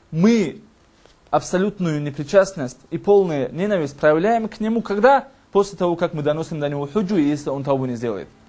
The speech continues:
Фа'аля-, и, и так далее. Дальше продолжает. И к-, мусульмане, и правители мусульман, говорит, должны,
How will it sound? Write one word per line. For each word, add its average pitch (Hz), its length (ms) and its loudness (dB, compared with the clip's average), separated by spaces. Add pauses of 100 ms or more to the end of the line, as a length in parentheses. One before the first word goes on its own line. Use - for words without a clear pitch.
(2250)
Фа'аля-, 180 420 2
и, 180 240 -2
и 175 40 -2
так 175 160 0
далее. 147 260 2
Дальше 147 340 -2
продолжает. 170 540 2
И 160 320 0 (160)
к-, 151 140 -2
мусульмане, 190 680 0
и 170 100 -6
правители 185 440 2
мусульман, 180 500 0
говорит, 180 240 2
должны, 156 480 0